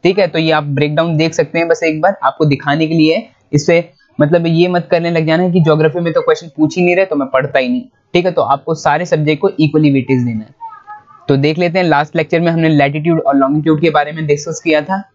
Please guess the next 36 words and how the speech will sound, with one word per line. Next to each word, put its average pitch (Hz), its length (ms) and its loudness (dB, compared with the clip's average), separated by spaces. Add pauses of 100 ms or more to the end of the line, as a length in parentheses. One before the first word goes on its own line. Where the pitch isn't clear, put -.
इस 151 120 0
lecture 147 260 0
में 156 140 0
हम 156 100 2
discuss 151 280 0
करेंगे 165 360 0
rotation 143 360 0
and 151 300 0
revolution 123 440 -2
के 120 60 -6
बारे 113 220 -2
में। - 120 -20 (300)
मैं 165 80 4
फिर 190 180 0
बता 175 260 0
दूं 170 160 -2
आपको, 165 360 -4 (180)
ये 156 80 4
जो 170 100 2
ये 151 220 4
वाले 180 240 2
lecture 175 380 0
हैं, 196 120 -4
ये 180 160 2
foundational 160 640 0
lecture 151 420 0
हैं। 139 180 -4 (200)
अगर - 220 2 (100)
इन 190 300 4
lectures 170 360 0
को 190 80 2
आपने 160 300 0
अच्छे 156 280 0
से 180 80 -2
समझ 151 280 2
लिया 175 240 2